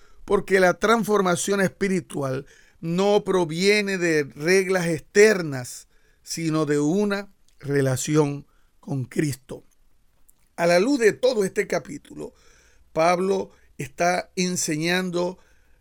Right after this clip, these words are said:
eh, elementos muy importantes. Número uno, Cristo es la realidad central de la fe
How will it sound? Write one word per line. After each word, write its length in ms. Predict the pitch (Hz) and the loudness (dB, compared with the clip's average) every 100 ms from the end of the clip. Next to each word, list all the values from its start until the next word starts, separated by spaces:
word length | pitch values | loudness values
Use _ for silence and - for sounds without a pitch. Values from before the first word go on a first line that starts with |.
| _ | _
eh, 200 | 175 175 190 | -6 -4 0
elementos 500 | 185 180 196 202 180 | 2 2 0 -4 -2
muy 160 | 170 | -2
importantes. 640 | 165 - 160 135 131 131 147 | -4 -6 -10 -10 -16 -12 -6
Número 280 | 185 185 | -2 0
uno, 320 | 190 208 190 131 | 0 -2 -4 -4
Cristo 640 | 180 196 190 - 143 147 | -6 -4 -6 -8 -10 -6
es 160 | 156 | -6
la 140 | 165 156 | -4 -4
realidad 840 | 156 165 160 156 147 180 202 185 | 0 2 4 2 2 4 4 2
central 920 | - 185 151 139 - 175 175 190 196 - - - | -4 -2 -4 -6 -2 2 4 4 0 -8 -20 -20
de 240 | 156 170 165 | -4 0 2
la 160 | 156 123 | 2 0
fe 460 | - 180 185 - | -2 0 0 -2